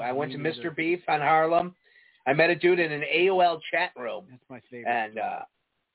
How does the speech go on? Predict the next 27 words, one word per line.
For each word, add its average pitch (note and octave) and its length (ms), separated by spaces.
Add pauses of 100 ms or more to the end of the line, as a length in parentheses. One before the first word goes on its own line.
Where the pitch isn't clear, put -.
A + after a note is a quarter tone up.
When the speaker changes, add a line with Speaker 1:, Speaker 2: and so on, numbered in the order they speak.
(260)
Speaker 1:
you D#3+ 160
know, C3+ 120
he C#3+ 200
said F3 200
something F3 340
about, E3 340
about D#3 280
having D#3+ 300
one, D#3+ 200
an D3 120
illegal D#3 380
cable G#3+ 320
box. C3 320
I'm C#3 100
like, C3+ 160 (380)
"Yeah, G#3+ 160
I'll A3 180
buy G3+ 240
one." F3+ 320
I D#3 140
think F3+ 120
he F3+ 100
said, F#3 120
like, E3+ 140
a D3 80
hundred E3 260
bucks F#3+ 300